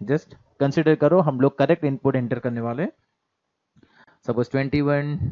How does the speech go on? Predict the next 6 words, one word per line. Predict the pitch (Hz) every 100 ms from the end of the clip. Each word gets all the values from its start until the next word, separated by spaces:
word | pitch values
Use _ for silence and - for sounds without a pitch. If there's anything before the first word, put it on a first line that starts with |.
| - - - _ _ _ _ -
two | 123
point | 123 117 110
one, | 123 139 139 143 - - - _ _ _
string | _ - 143 139 143
something, | - 131 131 147 120 123 - _ _ _ _ _ 104
double | 101 131 131 117